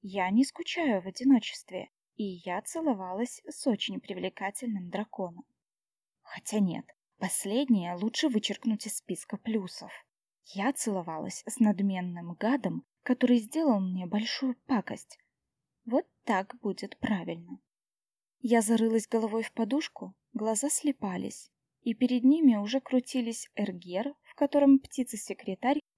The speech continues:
почему-то долбила ректора клювом по макушке, и Клеарн, насмешливо смотревший на меня своими пронзительно синими глазами. Я резко проснулась от прикосновения холодных пальцев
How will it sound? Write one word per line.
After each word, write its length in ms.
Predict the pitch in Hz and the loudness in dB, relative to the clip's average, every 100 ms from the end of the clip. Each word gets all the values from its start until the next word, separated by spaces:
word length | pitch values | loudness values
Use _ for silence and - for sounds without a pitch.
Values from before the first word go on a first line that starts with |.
| - | 0
почему-то 500 | 233 - 247 - 285 | 0 4 4 4 2
долбила 500 | 240 226 220 269 254 | 2 0 0 2 4
ректора 440 | 233 214 - 202 | 4 4 0 -2
клювом 560 | - 220 226 214 208 208 | 0 0 0 0 -2 -2
по 120 | 247 | -2
макушке, 760 | 240 269 - 196 - - - - _ - | 2 2 0 -4 -4 -8 -10 -10 _ -6
и 240 | 214 196 | -4 -4
Клеарн, 800 | - - 247 320 214 190 185 - - | -6 -2 2 4 2 2 -2 -4 2
насмешливо 680 | 247 - 202 180 - 277 294 | 2 2 -2 -2 -2 -2 2
смотревший 600 | 240 220 202 208 - 202 | 2 2 0 -2 -2 -2
на 120 | 196 | -2
меня 360 | 202 202 196 - | -2 -2 -4 -6
своими 500 | - 202 208 208 202 | -12 -4 0 2 0
пронзительно 760 | 196 214 220 220 202 - 185 185 | 0 4 4 2 -10 -12 -14 -14
синими 460 | - 208 185 185 | -10 -6 -6 -8
глазами. 680 | 185 196 214 226 190 170 - - _ _ _ _ _ _ _ - | -6 -6 -4 -2 -2 -4 -10 -14 _ _ _ _ _ _ _ -4
Я 340 | 214 226 277 | -2 0 0
резко 360 | 294 226 - 233 | 2 0 0 -4
проснулась 720 | - 208 - 233 247 247 - | -4 -4 0 2 4 0 -2
от 140 | 277 - | -4 -2
прикосновения 840 | 247 - - - 208 220 220 226 | -2 -4 -6 -4 0 0 0 0
холодных 560 | 220 220 202 190 196 - | -2 -2 0 -2 -4 -6
пальцев 400 | 202 202 - 247 | -4 -4 -4 -10